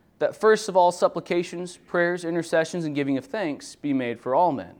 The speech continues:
for kings and for all that are in authority, that we may lead a quiet and peaceable life in all godliness and honesty.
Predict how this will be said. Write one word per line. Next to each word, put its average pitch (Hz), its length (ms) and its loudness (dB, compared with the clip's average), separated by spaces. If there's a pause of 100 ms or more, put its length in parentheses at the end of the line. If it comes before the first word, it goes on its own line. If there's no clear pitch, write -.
(800)
for - 240 -8
kings 208 500 -6
and 190 200 -2
for 185 200 -4 (100)
all 185 340 6
that 185 200 2
are 156 240 4
in 147 200 -2
authority, 127 800 -4 (400)
that 127 100 4
we 151 140 6
may 165 160 4
lead 175 280 0
a 160 60 0
quiet 175 440 2
and 156 120 -12
peaceable 160 540 -4
life 139 400 2
in 147 100 -6
all 170 220 4
godliness 110 600 -2
and 135 80 -4
honesty. 147 540 -2